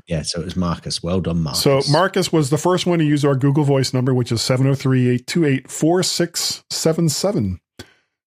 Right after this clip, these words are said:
Speaker 2: So that Woody is now gone. It will be a special, specially created and crafted Woody just for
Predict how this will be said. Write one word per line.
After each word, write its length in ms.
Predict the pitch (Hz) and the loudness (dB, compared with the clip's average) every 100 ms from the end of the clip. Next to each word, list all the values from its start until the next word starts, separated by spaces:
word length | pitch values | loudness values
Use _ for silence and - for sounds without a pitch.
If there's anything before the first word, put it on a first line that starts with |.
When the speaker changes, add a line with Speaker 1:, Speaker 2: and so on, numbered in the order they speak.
| - | -6
Speaker 2:
So 560 | - 147 143 143 135 143 | 0 4 4 2 -2 -2
that 240 | 143 175 | 0 2
Woody 280 | 185 220 208 | 2 2 2
is 160 | 190 147 | 0 2
now 420 | 170 196 214 220 | 2 2 2 0
gone. 360 | 165 202 160 | 0 0 0
It 120 | 120 127 | -2 -2
will 100 | 139 | 0
be 220 | 151 143 | 2 2
a 180 | 147 135 | 2 0
special, 760 | - - 214 226 147 131 127 - _ _ _ _ | -2 -2 0 0 0 0 -2 -8 _ _ _ _
specially 580 | - - 202 202 196 185 - - | -10 -2 0 0 0 -2 -4 -6
created 580 | - 160 160 175 175 | 0 2 4 2 0
and 160 | 156 127 | -2 -4
crafted 440 | - 151 143 - 123 | 0 0 0 0 2
Woody 300 | 127 123 107 | 2 2 -2
just 500 | 95 - 143 - - | -2 0 0 0 -6
for 360 | - 131 131 | 0 0 0